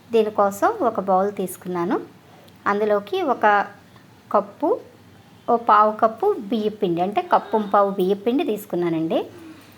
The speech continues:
ఇప్పుడు ఇందులోనే ఒక కప్పు ఉప్మా నూక తీసుకున్నాను, ర-,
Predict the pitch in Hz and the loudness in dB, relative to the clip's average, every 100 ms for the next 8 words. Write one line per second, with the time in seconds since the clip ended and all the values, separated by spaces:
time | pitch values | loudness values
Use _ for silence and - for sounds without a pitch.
0 | - - 277 277 262 233 226 220 311 605 | -20 -8 -4 0 0 2 2 2 0 -2
1 | - - - - - 233 247 233 220 214 | -8 -18 -20 -6 0 2 4 4 4 2
2 | 226 220 - 415 523 - - 247 240 247 | 0 0 0 0 0 -6 -4 -4 0 0
3 | 233 220 214 190 - 185 175 - - - | 2 0 -2 -4 -4 -4 -4 -6 -14 -6
4 | - 202 190 185 180 180 | 2 4 4 4 0 -2